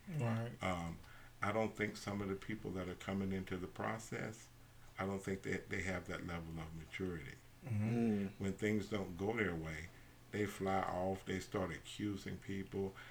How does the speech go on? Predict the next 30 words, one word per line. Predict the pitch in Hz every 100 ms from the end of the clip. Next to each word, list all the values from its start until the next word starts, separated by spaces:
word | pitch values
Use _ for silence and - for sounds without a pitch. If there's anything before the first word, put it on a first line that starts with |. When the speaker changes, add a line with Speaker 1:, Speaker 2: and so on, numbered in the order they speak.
| -
Speaker 2:
they | - 165
start | - 147 -
dividing. | 85 - - 73 76 - 62 - - - - - - - - -
And | 104 95 95 92 - - -
other | 131 151
people | - 127 110
just | 117 110 -
sit | 131
back | 131 123
and | - 98
just | 110 110
make, | 104 104 - -
just | - 107 -
be | 101
so | - 110
happy | 127 131 139 - 131 - - -
because | - 104 107 101
they | 113 117
see | - 110
they | 104
don't | - 117 104
have | 117 117 -
to |
do | 95 95 101
the | 98 95
thing | - 95 95
to | 95
try | - 95
to | 90
discredit | 82 87 82 - - 120 113 80 69